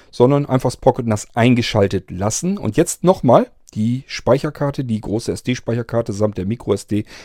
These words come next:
herausnehmen. Also wieder reindrücken in den Schlitz, Finger rausnehmen, Karte kommt dir entgegen, abziehen.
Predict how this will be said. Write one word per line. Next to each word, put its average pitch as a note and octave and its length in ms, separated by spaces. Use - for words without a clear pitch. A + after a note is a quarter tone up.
herausnehmen. G2+ 560
Also F#2+ 160
wieder G2+ 240
reindrücken E3+ 560
in E3 80
den E3 100
Schlitz, - 480
Finger A2 320
rausnehmen, D3+ 580
Karte G#2+ 280
kommt G#2+ 240
dir F#2 80
entgegen, B2+ 540
abziehen. G2 640